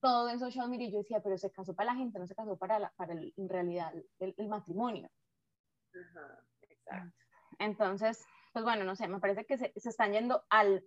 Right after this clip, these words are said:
Speaker 1: extremo, y a mí, como te digo, me incomoda ver estas <laughs> cosas, entonces,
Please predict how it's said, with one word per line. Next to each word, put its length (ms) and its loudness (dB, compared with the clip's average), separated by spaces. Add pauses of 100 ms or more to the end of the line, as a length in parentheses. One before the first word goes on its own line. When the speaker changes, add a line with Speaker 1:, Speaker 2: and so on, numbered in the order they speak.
(120)
Speaker 1:
extremo, 760 -2 (380)
y 160 4
a 100 10
mí, 480 2 (100)
como 200 2
te 80 2
digo, 160 4
me 160 2
incomoda 640 6
ver 120 10
estas 280 2
<laughs> 20 -20
cosas, 220 -4 (580)
entonces, 760 2